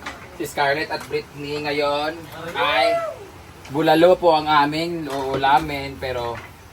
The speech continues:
hindi ko alam kung ako lang ba, bago ako magluto ng baka or any karne, pinapakuluan ko muna siya ng mga, siguro mga five to ten minutes para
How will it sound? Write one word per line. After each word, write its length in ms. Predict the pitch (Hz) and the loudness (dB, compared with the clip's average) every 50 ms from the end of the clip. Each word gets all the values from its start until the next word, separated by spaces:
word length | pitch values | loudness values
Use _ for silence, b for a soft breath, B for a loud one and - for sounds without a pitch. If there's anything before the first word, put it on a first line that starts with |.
| - | -16
hindi 200 | - 143 151 - | -12 -8 -6 -4
ko 100 | - 185 | -2 0
alam 220 | 170 165 160 151 151 | 0 0 0 -2 -2
kung 80 | 143 - | -4 -6
ako 100 | - 147 | -4 -2
lang 180 | 147 143 139 127 | -2 -2 -2 -2
ba, 240 | 127 123 120 120 | -2 0 0 0
bago 260 | 117 123 127 127 151 147 | 2 0 -2 0 -2 -4
ako 80 | 135 131 | -4 -4
magluto 260 | 135 131 131 131 127 139 | -6 -6 -6 -6 -6 -6
ng 160 | 139 127 117 | -6 -6 -4
baka 300 | 123 120 120 - 131 127 | -4 -4 -4 -4 -4 -6
or 80 | 127 | -6
any 220 | 123 127 135 139 135 | -4 -6 -6 -6 -4
karne, 520 | - 139 131 127 127 127 123 120 117 117 110 - - - - - - - - - - - - | -4 -2 -2 -2 -4 -8 -8 -8 -8 -8 -10 -12 -16 -20 -20 -20 -20 -20 -20 -20 -20 -14 -10
pinapakuluan 640 | - 151 147 147 147 147 - 151 143 156 165 170 165 | -6 -4 -4 -2 -4 -4 -4 -4 -2 0 0 0 0
ko 100 | - 156 | -2 -6
muna 220 | 147 147 147 147 | -6 -4 -4 -4
siya 160 | 135 139 143 | -2 -2 -2
ng 140 | 135 135 139 - 135 135 135 135 135 127 | -4 -4 -6 -8 -10 -10 -10 -10 -8 -8
mga, 180 | 127 127 131 127 | -8 -8 -8 -8
siguro 240 | 127 131 139 147 | -6 -4 -4 -4
mga 300 | 147 143 139 131 135 127 | -4 -2 -2 -2 -2 -2
five 220 | - 139 131 135 127 | 0 2 0 0 0
to 80 | 123 127 | -4 -6
ten 160 | - 139 127 | -6 -6 -6
minutes 360 | 127 127 127 123 127 123 - | -4 -6 -6 -6 -8 -8 -8
para 360 | - 131 127 127 127 123 120 | -4 -4 -2 0 0 0 -2